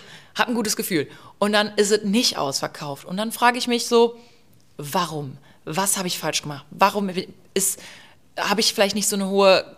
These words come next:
Kraft oder was, hab ich, hab ich irgendwas vergessen? Hab ich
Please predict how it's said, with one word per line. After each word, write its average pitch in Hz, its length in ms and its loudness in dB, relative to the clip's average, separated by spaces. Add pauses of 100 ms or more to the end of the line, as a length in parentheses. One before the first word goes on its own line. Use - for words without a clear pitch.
(180)
Kraft - 540 -2
oder 151 420 0
was, 214 240 0
hab 208 140 -2
ich, 233 160 0 (100)
hab 196 200 -2
ich 214 160 -4
irgendwas 208 220 0
vergessen? 175 560 -2 (360)
Hab 190 140 2
ich - 220 2